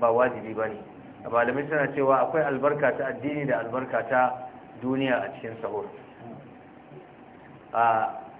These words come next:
saboda Allah tabaraka wa ta'ala, kaga umarnin manzon Allah sallallahu alaihi wasallam, "Wa ma yantiqu anil hawa," Allah ne ya umarni da shi. To, saboda haka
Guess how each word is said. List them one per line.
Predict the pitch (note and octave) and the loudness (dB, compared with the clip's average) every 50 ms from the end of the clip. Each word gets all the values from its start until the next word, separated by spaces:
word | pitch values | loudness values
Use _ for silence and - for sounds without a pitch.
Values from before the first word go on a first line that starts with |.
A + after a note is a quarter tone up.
| - - - | -18 -10 0
saboda | - C#3+ C#3+ C#3+ C3 C3+ | 2 2 4 4 4 4
Allah | C3+ D3 C#3+ C3+ C3+ | 4 6 6 4 4
tabaraka | C3 A#2+ B2+ C3+ C3+ C3 C3+ B2+ | 2 0 2 2 0 0 -2 -2
wa | B2 A#2+ | -2 0
ta'ala, | B2 A2+ B2 C3+ C#3 D3 D#3 - - - - - - - - - - - - | 0 2 4 6 6 4 4 2 -2 -8 -12 -14 -18 -18 -20 -20 -20 -8 0
kaga | - B2+ B2+ B2+ C3+ C3+ C3+ C3 C3+ C3+ - - - - - - - - - | 2 2 4 6 6 6 6 6 4 0 -4 -8 -10 -14 -18 -20 -16 -10 -6
umarnin | C3 B2 B2+ A#2+ A#2 - C#3+ D3 | -2 0 0 2 2 2 0 0
manzon | C#3+ C3 A#2+ B2 C3+ | 0 -2 0 2 2
Allah | C3+ C#3 C#3 C3 B2+ - | 2 2 2 2 0 0
sallallahu | - A#2+ A#2 A2+ A2+ | -2 -2 -2 -2 0
alaihi | A#2 C3+ | 0 2
wasallam, | C#3 D3 C#3+ | 2 4 4
"Wa | C3+ B2 B2+ C3+ | 6 6 6 6
ma | C3+ B2 | 4 4
yantiqu | B2 D#3+ F#3 C#3 C#3 D3+ D3+ D#3 D#3 C#3+ | 4 4 2 0 -2 -4 -2 0 2 2
anil | B2 C3 C3 B2 A#2+ | 2 2 0 -2 2
hawa," | B2 C#3 C3+ A#2 G#2+ - - - - - - | 4 6 6 6 4 0 -4 -10 -10 -4 0
Allah | B2+ C3+ C3 A#2+ A#2+ | 2 4 4 4 4
ne | A#2+ | 2
ya | A#2+ B2 | -2 -4
umarni | A#2+ A#2+ A#2 A2 G#2+ A2+ A#2+ A#2+ | -4 -4 -6 -6 -6 -6 -6 -6
da | A2+ G#2 | -6 -8
shi. | F2+ - - - - - - - - - | -10 -10 -14 -16 -16 -18 -20 -20 -18 -14
To, | - A2+ | -12 -6
saboda | B2 C3 C3 B2 B2 B2+ C#3+ | -2 0 0 2 4 4 4
haka | C#3 D#3 C#3 | 4 4 4